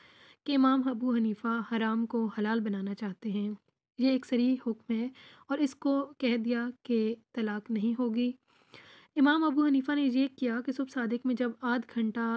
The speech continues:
रह गया तो मस्जिद में जाकर ज़ोर-ज़ोर से तहज्जुद की अजान देना शुरू कर दी। उस औरत ने जब अजान की आवाज़ सुनी तो समझी कि सुबह सादिक हो गई है।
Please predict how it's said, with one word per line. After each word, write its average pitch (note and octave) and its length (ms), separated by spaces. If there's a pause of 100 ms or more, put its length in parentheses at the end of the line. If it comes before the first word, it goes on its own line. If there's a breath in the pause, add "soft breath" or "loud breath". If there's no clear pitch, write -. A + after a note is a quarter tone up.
(160)
रह A3+ 200
गया A3 320
तो A#3+ 200
मस्जिद A#3 340
में C#4+ 100
जाकर G#3+ 300
ज़ोर-ज़ोर A#3 440
से A#3 180
तहज्जुद A3+ 400
की A#3+ 120
अजान G#3+ 380 (360 loud breath)
देना A3+ 240
शुरू G#3 220
कर G3+ 160
दी। G3+ 300 (680 loud breath)
उस D#4 140
औरत C#4 240
ने C#4+ 60
जब C4 180
अजान B3 300
की C4 100
आवाज़ A#3+ 220
सुनी A#3+ 220
तो A#3+ 120
समझी A#3 320
कि B3 120
सुबह B3+ 220
सादिक A#3 320
हो A#3 160
गई G#3 220
है। A3+ 220